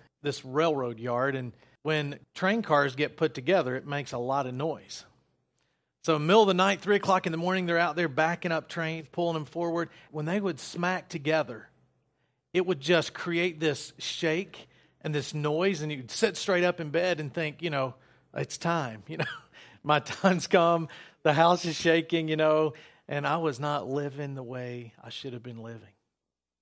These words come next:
In fact, one night I sat there in the dark after being awoken by that, and I was scared and I was lonely, and I, I didn't know why, and I didn't know what to do next. And I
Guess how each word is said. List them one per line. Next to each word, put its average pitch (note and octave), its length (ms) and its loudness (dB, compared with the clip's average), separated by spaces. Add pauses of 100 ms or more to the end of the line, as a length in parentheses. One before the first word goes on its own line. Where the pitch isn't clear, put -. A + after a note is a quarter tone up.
(420)
In D3+ 100 -4
fact, G#3 300 4
one F#3+ 180 0
night F3+ 180 2
I D3 80 2
sat G3 300 2
there F#3 120 2
in E3+ 80 -2
the D3+ 80 -2
dark F3 320 2
after E3 200 -2
being D#3 300 -4
awoken D#3+ 400 -2
by D3+ 160 4
that, D#3 320 0
and D3+ 80 -2
I D3+ 60 -2
was C#3+ 340 -4 (380)
scared F3+ 560 -2
and B2 80 -6
I B2 60 -6
was A#2 300 -10 (120)
lonely, C#3+ 680 -4
and B2 140 -12
I, C#3+ 300 -4 (1000)
I C#3 120 -6
didn't E3+ 260 0
know D3+ 480 -4
why, E3+ 560 -2
and C3 100 -6
I B2+ 100 -4
didn't D3+ 200 -6
know D#3+ 100 -4
what D3+ 280 -2
to D#3 60 -6
do B2+ 220 -8
next. C3+ 680 -10 (2000)
And D3 100 0
I C#3+ 280 0